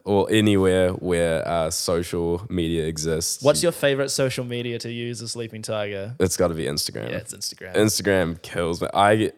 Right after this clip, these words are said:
Speaker 1: I actually love that app. I hate social media, but I fucking love Instagram. I don't know why. I just fuck with it so heavy.
Speaker 2: Yeah,
Speaker 1: It's so
Speaker 2: right.
Speaker 1: much fun to me.
Speaker 2: Yeah.
Speaker 1: Like, it's just so, like, you just don't have to,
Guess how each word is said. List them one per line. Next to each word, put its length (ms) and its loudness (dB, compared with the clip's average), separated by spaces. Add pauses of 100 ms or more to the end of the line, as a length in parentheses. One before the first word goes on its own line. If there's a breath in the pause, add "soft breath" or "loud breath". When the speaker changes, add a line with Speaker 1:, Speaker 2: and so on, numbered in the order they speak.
(300)
Speaker 1:
I 100 6
actually 240 2
love 340 0
that 180 -2
app. 180 -2
I 240 4 (160)
hate 440 -2
social 360 0
media, 500 0 (500 soft breath)
but 220 0
I 120 0
fucking 540 -4
love 480 0
Instagram. 560 -4
I 80 2
don't 160 4
know 140 4
why. 640 0 (720)
I 80 0
just 200 -2
fuck 200 0
with 100 0
it 120 -2
so 300 -4
heavy. 420 -8
Speaker 2:
Yeah, 100 -4
Speaker 1:
It's 100 0
so 140 6
Speaker 2:
right. 60 4
Speaker 1:
much 180 0
fun 240 -4
to 100 -10
me. 220 -8 (140)
Speaker 2:
Yeah. 120 4
Speaker 1:
Like, 200 0 (640)
it's 200 -2
just 260 -2
so, 240 2
like, 340 -2 (560)
you 180 -4
just 180 -2
don't 280 4
have 240 -2
to, 380 -2